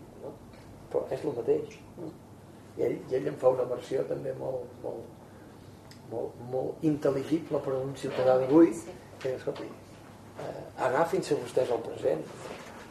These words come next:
Speaker 1: no es deixin embaucar, no? Per aquest idealisme fals, no? Que tot ho fia al futur, que tot ho fia, eh, a, a, a la justificació del passat. Diu, «No, no, no, ara, ara.» A més a més, diu,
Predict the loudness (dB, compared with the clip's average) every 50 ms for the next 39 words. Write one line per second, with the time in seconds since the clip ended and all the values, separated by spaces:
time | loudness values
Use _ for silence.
0 | -8 2 6 8 8 8 6 4 4 4 4 2 -2 -2 -2 -6 0 2 2 2
1 | 4 4 4 2 4 2 0 0 0 0 -2 -6 -10 -10 -6 -4 -4 -4 -2 -4
2 | -4 0 2 0 2 2 0 2 4 6 6 6 6 2 -2 -2 -4 -4 -2 2
3 | 4 4 4 4 2 -2 -8 -12 -8 -6 -6 -6 -6 -6 -10 -2 -2 -2 -2 -2
4 | -4 -2 0 2 2 2 2 -4 -8 -4 -4 -4 -4 -4 -8 -10 -8 -8 -8 -8
5 | -8 -10 -8 -2 0 0 0 -2 -4 -12 -16 -18 -20 -20 -20 -20 -8 -4 -2 0
6 | 0 0 0 -2 -2 -2 0 -2 -2 -2 0 0 2 2 2 0 -4 -8 -8 -8
7 | -8 -6 -6 -6 -2 2 2 4 4 4 4 2 -2 2 2 2 2 2 -2 -6
8 | -4 -2 0 0 0 -2 -4 -4 -6 -10 -10 -12 -14 -14 -12 -10 -10 -10 -10 -12
9 | -16 -20 -20 -20 -20 -20 -20 -20 -18 -16 -14 -14 -14 -14 -14 -16 -18 -18 -18 -16
10 | -12 -12 -12 -12 -12 -18 -18 -18 -18 -18 -18 -18 -18 -18 -16 -14 -12 -10 -6 -4
11 | -4 -4 -4 -8 -8 -8